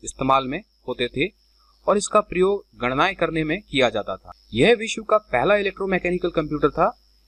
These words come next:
इस कंप्यूटर की सहायता से सभी तरह की अंक गणितीय गणनाएं की जा सकती थी। साथ ही लॉगरिथमिक एवं ट्रिग्नोमेट्री की गणनाएं करना भी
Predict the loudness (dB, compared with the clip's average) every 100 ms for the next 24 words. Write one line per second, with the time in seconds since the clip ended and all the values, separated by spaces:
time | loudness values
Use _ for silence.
0 | _ -4 0 0 0 -2 -2 -4 -2 0
1 | 0 4 2 4 -2 0 -2 -2 0 2
2 | 0 -2 -10 -4 -4 -4 -8 -10 _ _
3 | -2 -2 -2 -2 -2 0 0 2 2 0
4 | -6 -2 -2 -2 -8 -12 -10 -14 -14 _
5 | _ _ -14 0 2 2 0 -6 -6 _
6 | _ _ -2 0 2 0 0 0 -2 -16
7 | _ -6 0 -2 -2 -6 0 2 2 0
8 | -4 -10 -4 -2 0 -2 0 0 0 -2
9 | -4